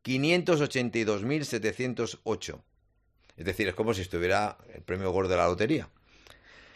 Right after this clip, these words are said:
Rastar está dividido en dos partes. Rastar Sport, que tiene un ochenta y cuatro coma treinta y cuatro por ciento, y Rastar Games, que tiene un quince coma veintiséis por ciento.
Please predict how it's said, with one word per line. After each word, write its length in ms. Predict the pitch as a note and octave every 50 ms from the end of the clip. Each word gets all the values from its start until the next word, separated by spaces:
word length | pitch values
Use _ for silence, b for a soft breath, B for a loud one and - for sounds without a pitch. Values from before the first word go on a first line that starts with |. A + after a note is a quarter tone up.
| b b b b b b _ _ _ _ _ _ - - - - - - - - - -
Rastar 500 | A#2 D3 F3+ F3+ - - G3 F#3 E3+ -
está 260 | - C#3 - - E3 F3
dividido 500 | F3 D#3+ D#3 D#3+ E3+ E3+ F3+ F3 E3+ -
en 200 | - A#2+ A#2 A2+
dos 300 | A2+ C#3+ C#3 - - -
partes. 680 | - G#2+ F#2+ F2 - - - D2+ - - - - - - _ _ _ _ _ _ _ - - - - - _ _ -
Rastar 460 | G#2+ - D#3 F3 D#3 - - D3+ C#3+
Sport, 500 | A#2+ - - - E3+ F#3 G#3 G#3+ - - _ _ _ _ _ _ _ _ _ _ _ -
que 140 | A2 A2
tiene 260 | F2 C#3 D3+ D3+ C#3+ C#3
un 80 | C3+ C3
ochenta 380 | A#2 - C3+ B2+ A#2 G#2+ A2+
y 60 | A2
cuatro 340 | G2+ - D3 D#3 D3+ C#3+ B2+
coma 180 | A2+ A#2 A2+ A2
treinta 260 | A2+ G#2+ G2+ F#2 A2
y 20 | G#2
cuatro 260 | A2+ C3 B2+ C3+ B2
por 140 | A2 G#2+ F#2+
ciento, 500 | F#2 A#2+ B2+ C3+ B2+ - F3 G3 A3 - _ _ _ _ _ _ _ _ _ _ _ _ _ _ _ _ _
y 120 | - A#2+
Rastar 420 | A2+ B2 D#3+ F3 E3 - F3 C#3 C3+
Games, 640 | B2 D3+ D3+ C#3+ D3+ F#3 G#3 G#3 - - - - - _ _ _ _ _ _ _ _ _ -
que 140 | - A2+ F#2+
tiene 220 | G#2+ D3+ D#3 D#3+
un 120 | D3+ C3 -
quince 400 | - D#3 E3 - - E3 - -
coma 240 | C#3+ D3+ D#3 D3
veintiséis 480 | C#3 B2+ A#2 G2 A2 G2 - A#2 A#2 -
por 160 | - G#2 F2
ciento. 440 | - - E2+ D2+ D2 - - -